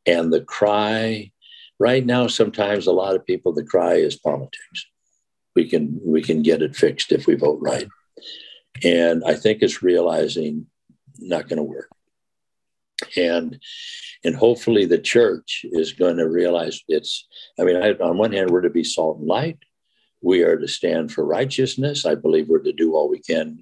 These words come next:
to protect our children, our community, or to speak to it. But at the same time, to realize, though, that, uh, I believe the Lord's coming soon. I believe he's coming very soon. And I believe when he comes,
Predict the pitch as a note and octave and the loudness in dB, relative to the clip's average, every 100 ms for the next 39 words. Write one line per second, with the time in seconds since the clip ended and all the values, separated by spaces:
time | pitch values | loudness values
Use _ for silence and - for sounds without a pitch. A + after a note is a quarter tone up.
0 | _ - - D2+ F2 D#2+ - C2+ - G2+ | _ -8 -6 -2 -2 -2 -4 -4 2 2
1 | A2+ C3 D#2 - D#2+ E2 F#2+ G#2 G2+ D2+ | 2 -2 -6 -6 -2 0 0 0 2 2
2 | D#2 - - F2+ F2+ - F#2+ A2+ - - | 2 -2 -2 0 0 0 0 0 -6 -14
3 | - - - - - - F#2 F#2 F2+ D#2+ | -12 -12 -14 -16 -16 0 2 4 2 2
4 | F#2 - B2 D#3 C3 E2+ E2+ E2+ D#2 D#2+ | 2 2 2 0 0 0 2 0 2 2
5 | D#2+ D2+ D2+ D2+ - - _ _ _ F2 | 2 0 -2 -4 -6 -14 _ _ _ 2
6 | E2 E2 F2 E2 D2+ - F2 D#2+ D2+ D2+ | 4 2 0 -2 -4 -6 -6 -4 -4 -6
7 | - D#2 F#2+ F#2 F#2+ E2+ F2 E2 D#2+ - | -6 0 2 4 2 2 2 0 -2 -4
8 | G2 F#2 E2+ - - F3 C#3 - _ - | -4 -4 -4 -2 -2 -4 -10 -16 _ -20
9 | - - _ _ E2 E2 F2 E2 D#2 F2 | -20 -20 _ _ 0 2 4 2 0 -2
10 | E2 C#2+ F#2+ B2 C3+ C3+ C3+ C3+ C3+ F2 | -2 2 4 4 2 0 0 0 0 -2
11 | D#2+ D#2+ D2+ D#2+ F2+ F2 E2+ D#2 D2+ - | -2 0 0 0 0 0 -2 -2 -4 -2
12 | D3 D#2 F2+ A2+ - | -2 -2 -6 -10 -12